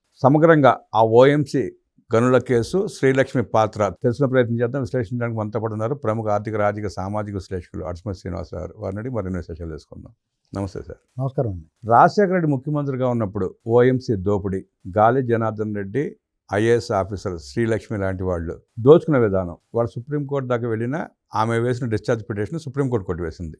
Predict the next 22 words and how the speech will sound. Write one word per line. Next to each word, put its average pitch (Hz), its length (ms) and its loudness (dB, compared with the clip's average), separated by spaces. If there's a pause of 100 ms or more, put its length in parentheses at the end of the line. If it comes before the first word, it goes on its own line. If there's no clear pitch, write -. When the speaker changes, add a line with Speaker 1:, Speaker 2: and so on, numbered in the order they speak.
Speaker 1:
అసలు 120 160 0
ఆ 131 40 8
కథ 139 340 2
ఏంటి 147 260 4
సార్, 117 120 0
ఎలా 143 260 6
జరిగింది, 135 500 0
ఓఎంసీ 139 520 0
ఏంటి, 117 460 -4 (200)
రాజశేఖర 120 380 4
రెడ్డి 120 240 -2
పాత్ర 107 280 0
ఏంటి, 104 460 -4
శ్రీలక్ష్మి 151 460 2
పాత్ర 95 300 -2
ఏంటి, 87 200 -6 (200)
ఎట్లా 143 220 -2
చూస్తారు, 139 280 -4
ఎట్లా 107 140 -4
విశ్లేషిస్తారు? 85 600 -10 (320)
Speaker 2:
ఇప్పుడు 170 320 2
సాధారణంగా 135 880 -2